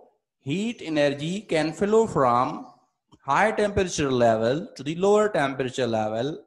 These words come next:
at normal pressure and force. It means heat always flow from hot body to the cold body at normal pressure and force. If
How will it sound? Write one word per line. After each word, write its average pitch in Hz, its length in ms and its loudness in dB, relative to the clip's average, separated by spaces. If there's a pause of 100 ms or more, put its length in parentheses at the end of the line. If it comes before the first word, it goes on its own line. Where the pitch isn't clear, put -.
at 135 180 -4 (100)
normal 185 680 -2 (140)
pressure 135 580 -4
and 113 260 -8
force. 127 680 -2 (840)
It 311 240 -4
means 202 340 -4
heat 190 480 -6 (180)
always 214 960 0 (280)
flow 143 300 2
from 127 500 -2
hot 123 480 -2
body 120 380 0
to 156 60 -12
the 120 120 -8 (140)
cold 151 320 0
body 117 500 -4 (100)
at 156 180 -10 (120)
normal 185 640 -4
pressure 139 600 -8
and 110 240 -10 (100)
force. 120 540 -8 (1400)
If 247 280 -6